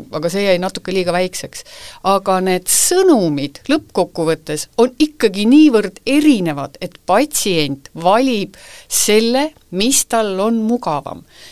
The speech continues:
Ja, ja kui erakorralises meditsiiniosakonnas, äh, ikkagi on võimalik saada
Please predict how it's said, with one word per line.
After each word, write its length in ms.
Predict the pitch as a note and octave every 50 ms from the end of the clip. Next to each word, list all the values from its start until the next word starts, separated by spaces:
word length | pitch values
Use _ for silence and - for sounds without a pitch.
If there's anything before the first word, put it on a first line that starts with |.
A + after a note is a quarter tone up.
| -
Ja, 300 | - F3 F#3+ F#3+ F#3 F3+ -
ja 300 | - G3 G3 F#3+ F#3 F3
kui 180 | F#3 F#3+ F#3 F3+
erakorralises 840 | - A#3 C4 C#4+ C4+ C#4 A#3 G#3+ G#3 F#3+ F3+ F3+ F3+ F3 F3 F3 E3+
meditsiiniosakonnas, 1500 | F3+ F3+ E3 F3 F3+ - - B3+ C4 C4 C4 A3+ F#3+ F3+ F3+ G3 F3 D#3+ - F3+ F3 F3 F3 E3+ E3+ E3 D#3+ - - - - -
äh, 360 | F#3 E3+ E3+ E3+ - - - - - - -
ikkagi 460 | - - B3 B3 - G3+ F3+ F3 F3 E3+ E3+ E3+
on 200 | E3+ E3+ F3 F3
võimalik 560 | F3 G#3 B3+ C#4 C#4 B3+ A3 F#3 D#3+ D#3+ D#3 -
saada 480 | - A#3 A3+ G#3+ G3+ E3 - D#3+ D3+